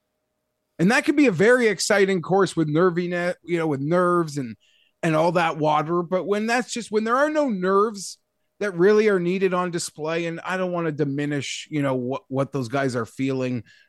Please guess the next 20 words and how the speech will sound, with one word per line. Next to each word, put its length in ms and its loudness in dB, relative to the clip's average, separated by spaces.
trying 240 -2
to 60 0
win 200 2
the 80 0
tournament 460 -2
and 160 -4
that 160 -6
money, 340 -4
but 180 -2
I 100 0
think 260 -6
everyone 560 -2
gets 320 -4
what 140 0
I 140 -2
mean 320 0
from 260 -6
hardcore 420 0
to 60 0
casual. 640 -2